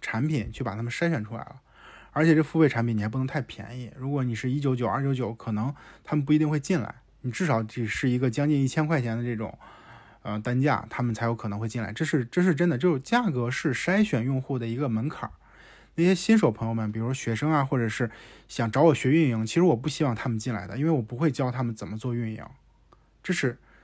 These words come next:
这是真的情况。所以我把价格定高一点，就是也希望把不是我们的受众其实筛掉，你不需要讲很多，对吧？你，你定到七九九，他们就不会进来了，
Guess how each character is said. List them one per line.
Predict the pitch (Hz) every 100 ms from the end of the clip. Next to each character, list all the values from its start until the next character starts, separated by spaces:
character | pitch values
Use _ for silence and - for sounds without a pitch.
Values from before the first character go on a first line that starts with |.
| _
这 | - 180
是 | 139
真 | 165 175
的 | 117
情 | -
况。 | 101 123
所 | 117 170
以 | 156 - - _ _ _
我 | 131 165
把 | 165 120
价 | 120 165
格 | 143
定 | 143 139
高 | 135 160
一 | 151
点， | 120 -
就 | - 170
是 |
也 | 127 98
希 | - 175
望 | 196 139
把 | - - - - - -
不 | 135
是 | 135
我 | 147
们 | 110
的 |
受 | 110 143
众 | 151 117 -
其 | 123 127
实 |
筛 | 127 160
掉， | 165 120
你 | 110
不 | 110
需 | 143 160
要 |
讲 | 131 110
很 | 120 107
多， | 107 107
对 | 117
吧？ | 113 101 _ _ _ _ _ -
你， | 147 123 113
你 | - 135
定 | 139 185
到 | 151 120
七 | -
九 | 139 139
九， | 127
他 | 110 139
们 |
就 | 139
不 | 117
会 | 113 143
进 | 143 139
来 |
了， | - -